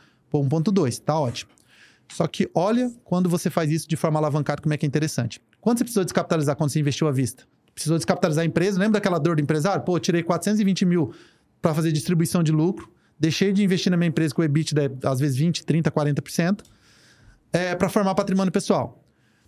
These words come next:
Então, eu descapitalizei quatrocentos e vinte mil pra ter um retorno de um ponto dois, vai.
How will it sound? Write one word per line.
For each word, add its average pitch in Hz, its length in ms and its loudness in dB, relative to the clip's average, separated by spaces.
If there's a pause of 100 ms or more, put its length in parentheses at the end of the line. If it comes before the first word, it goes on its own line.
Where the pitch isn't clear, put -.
(200)
Então, 190 160 0
eu 220 80 2
descapitalizei 202 480 0
quatrocentos 190 360 0
e 180 40 0
vinte 185 240 0
mil 233 300 2 (220)
pra 175 100 -4
ter 196 100 -2
um 196 80 2
retorno 185 380 0
de 160 140 0
um 180 120 2
ponto 175 640 -2
dois, 131 320 -2
vai. 127 220 -2